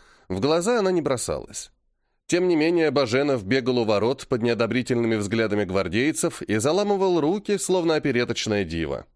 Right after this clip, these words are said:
«Ярослав Кириллович, ни сном, ни духом!»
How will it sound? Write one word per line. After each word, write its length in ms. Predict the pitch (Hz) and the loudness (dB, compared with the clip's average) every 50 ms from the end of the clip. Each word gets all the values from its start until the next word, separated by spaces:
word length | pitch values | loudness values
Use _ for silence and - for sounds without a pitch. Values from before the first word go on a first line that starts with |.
| _ _ _ _ _ _ _ _ _ _ _ _ _ _ _ _ _ _ _ _ _ | _ _ _ _ _ _ _ _ _ _ _ _ _ _ _ _ _ _ _ _ _
«Ярослав 800 | - 285 277 247 208 214 285 262 254 226 - - 233 226 180 - | 0 2 2 4 4 4 4 4 2 2 2 2 2 2 2 2
Кириллович, 540 | - 196 170 160 147 139 139 151 - - 269 | 2 2 4 4 2 2 2 0 0 0 0
ни 380 | 302 294 294 320 330 320 302 | 2 2 2 4 4 2 2
сном, 340 | - - 269 277 285 269 247 | 2 2 2 2 4 4 4
ни 80 | 247 233 | 2 2
духом!» 460 | 190 180 151 - - 135 120 - | 2 2 0 2 0 -2 -2 -4